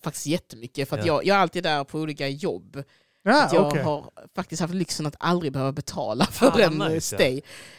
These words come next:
Speaker 1: Ja,
Speaker 3: Men alltså
Speaker 1: och
Speaker 3: att
Speaker 1: det
Speaker 3: du är i Ystad eller är du bara
Speaker 1: Eh,
Speaker 3: där?
Speaker 1: nej, Ystad och giggar. Då någon gång giggar vi där, så sover jag där och sen så, eh, ibland är jag där på när så här, eh, det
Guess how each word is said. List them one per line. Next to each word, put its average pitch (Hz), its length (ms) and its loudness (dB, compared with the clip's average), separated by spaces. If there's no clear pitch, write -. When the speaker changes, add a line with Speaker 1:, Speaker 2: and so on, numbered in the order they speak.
Speaker 1:
Ja, 160 120 6
Speaker 3:
Men 214 100 10
alltså 208 200 8
Speaker 1:
och 208 60 10
Speaker 3:
att 196 100 6
Speaker 1:
det 208 80 8
Speaker 3:
du 196 80 8
är 196 100 2
i 196 320 2
Ystad 160 340 2
eller 160 320 4
är 165 200 2
du 170 220 -8
bara 165 220 4
Speaker 1:
Eh, 175 200 4
Speaker 3:
där? 240 200 6
Speaker 1:
nej, 240 320 2
Ystad 226 200 -2
och 208 120 -6
giggar. 190 460 0
Då 202 120 -2
någon 202 200 -2
gång 190 160 -4
giggar 185 180 -2
vi 156 80 -2
där, 185 300 2
så 180 100 -10
sover 160 240 -2
jag 151 80 0
där 151 360 4
och 151 100 -4
sen 151 200 -4
så, 147 480 -2
eh, 139 220 -2
ibland 156 280 0
är - 40 2
jag 143 80 2
där 143 140 -2
på 135 240 -6
när 131 260 -6
så 143 140 -8
här, 127 560 -6
eh, 123 180 -10
det 127 80 -8